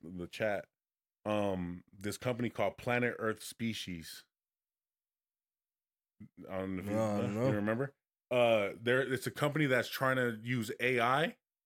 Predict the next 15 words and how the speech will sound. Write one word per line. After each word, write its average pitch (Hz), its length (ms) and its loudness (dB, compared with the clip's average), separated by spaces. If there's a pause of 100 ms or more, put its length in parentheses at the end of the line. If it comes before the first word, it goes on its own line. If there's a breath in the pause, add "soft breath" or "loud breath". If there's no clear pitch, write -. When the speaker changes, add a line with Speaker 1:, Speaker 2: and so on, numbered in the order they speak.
(160)
Speaker 1:
to 120 140 -2
help 123 220 0
us 120 120 -2
communicate 110 800 0 (580)
with 98 220 -4
animals. 127 260 8
Speaker 2:
Oh, 139 920 8
I 98 60 4
do 107 220 0
know. 92 280 -2 (760 loud breath)
Speaker 1:
Because 127 560 2 (540)
they 127 100 2
said 170 260 4
that 113 320 2
dolphins, 185 800 2